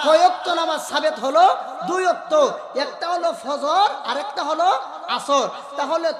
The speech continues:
তরফা ইন-নাহার দ্বারা সূরা হুদের একশত চোদ্দ নম্বর আয়াতের তরফা ইন-নাহার এই অংশটুকু দ্বারা আল্লাহ ফজর এবং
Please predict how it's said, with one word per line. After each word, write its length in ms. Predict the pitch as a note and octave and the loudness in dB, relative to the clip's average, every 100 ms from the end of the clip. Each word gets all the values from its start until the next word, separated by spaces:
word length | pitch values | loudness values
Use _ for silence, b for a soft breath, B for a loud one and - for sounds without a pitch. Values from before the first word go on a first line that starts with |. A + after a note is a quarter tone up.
| - | -4
তরফা 400 | F4+ G4 F#4+ E4+ | 0 0 -2 -6
ইন-নাহার 680 | E4+ D#4 C#4+ A#3+ E4+ F#4 | -6 -8 -8 -4 -2 -2
দ্বারা 360 | D#4+ C#4 C4 G4+ - - B3+ | -2 2 2 2 -2 -12 -10
সূরা 400 | D#4+ F4+ F4+ F4+ A#3 | -10 -6 0 2 2
হুদের 680 | D4+ F4+ G4 G#4 G4 - - | -2 -4 -2 -2 -4 -12 -4
একশত 480 | D4+ D#4 E4+ E4+ F4+ - | -4 -4 -10 -8 -8 -8
চোদ্দ 260 | E4+ D4+ F#4 | -6 -6 -4
নম্বর 380 | G#4 G4 F4 E4 C4 | -2 -2 -4 -6 -4
আয়াতের 520 | B3+ A#3+ C4 E4 F#4+ - - - | -2 -2 0 2 2 0 -12 -6
তরফা 400 | D4+ E4+ E4 D#4+ | -2 -2 -2 -4
ইন-নাহার 580 | D4 D4 C4+ C4+ D#4 E4 C#4 | -6 -8 -6 -2 2 0 0
এই 180 | C#4 C#4+ - | 0 -2 -2
অংশটুকু 600 | C#4+ F#4+ - D#4 D4+ C4 | -4 -4 -4 -8 -10 -12
দ্বারা 320 | A#3+ A3+ A#3 G3+ - - | -6 -2 0 0 -4 -10
আল্লাহ 400 | C4 C4+ C4 A#3 - C4 | -6 -6 -6 -6 -6 -8
ফজর 360 | B3+ F4 F#4+ F#4+ | -4 2 2 2
এবং 320 | C#4+ C#4 C4+ | -2 0 0